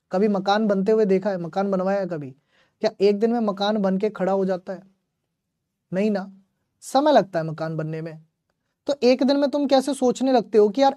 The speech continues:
एक ही दिन में हम रीजनिंग के एक्सपर्ट बन जाएंगे? समय लगेगा। जब आज से तुम दो महीने बाद बैच तुम्हारा फिनिश होगा, ठीक है, तब तुम ये बात कहो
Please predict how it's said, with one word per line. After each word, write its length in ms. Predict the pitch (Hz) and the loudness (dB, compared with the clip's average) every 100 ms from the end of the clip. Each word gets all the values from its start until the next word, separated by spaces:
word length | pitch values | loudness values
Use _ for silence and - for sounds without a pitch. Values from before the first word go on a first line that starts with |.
| - | 0
एक 180 | 226 240 | 0 2
ही 60 | |
दिन 140 | 254 254 | 0 2
में 100 | 254 | 0
हम 120 | 233 | 0
रीजनिंग 320 | 214 208 233 | 0 0 0
के 60 | 226 | 0
एक्सपर्ट 340 | 196 - 214 | -2 -2 0
बन 200 | 196 190 | 0 0
जाएंगे? 300 | 190 185 190 190 _ _ _ _ _ _ _ _ _ - | -2 -4 -8 -14 _ _ _ _ _ _ _ _ _ -6
समय 300 | 233 294 294 | -2 2 2
लगेगा। 380 | 180 160 190 - 202 | 2 0 -6 -10 -10
जब 240 | 185 208 | -2 4
आज 160 | 208 220 | 4 2
से 120 | 269 | -2
तुम 200 | 269 254 | 0 4
दो 160 | 196 | 4
महीने 240 | 220 233 254 | 4 4 6
बाद 200 | 220 226 | 6 6
बैच 300 | 196 202 214 | 4 2 2
तुम्हारा 260 | - 220 233 | 0 2 4
फिनिश 360 | 233 208 240 226 | 2 0 0 0
होगा, 260 | 165 160 - _ _ _ _ | -2 -4 -12 _ _ _ _
ठीक 160 | - 202 | -4 -4
है, 120 | 143 - _ _ - | -6 -12 _ _ 4
तब 140 | 277 | 4
तुम 140 | 302 294 | 4 2
ये 80 | 277 | 6
बात 220 | 262 262 | 4 4
कहो 340 | 240 226 262 | 2 2 2